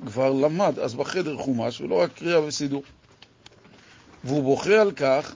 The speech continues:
שהקדוש ברוך הוא נגלה לאברהם אבינו ולא נגלה אליו. השיב לו אדמו"ר הצמח צדק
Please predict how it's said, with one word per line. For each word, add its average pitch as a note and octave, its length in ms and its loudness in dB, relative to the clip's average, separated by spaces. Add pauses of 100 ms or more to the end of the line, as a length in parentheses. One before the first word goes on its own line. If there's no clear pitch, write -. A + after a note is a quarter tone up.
(140)
שהקדוש D3 680 4
ברוך D3+ 280 -4
הוא C3+ 140 0
נגלה A#2+ 380 4
לאברהם A#2+ 500 2
אבינו A#2 380 -4
ולא E3+ 220 0
נגלה G3 420 4
אליו. D#3+ 160 2 (1400)
השיב E3 360 -6
לו D#3 140 4
אדמו"ר D#3 280 0
הצמח E3 400 -2
צדק C#3+ 480 2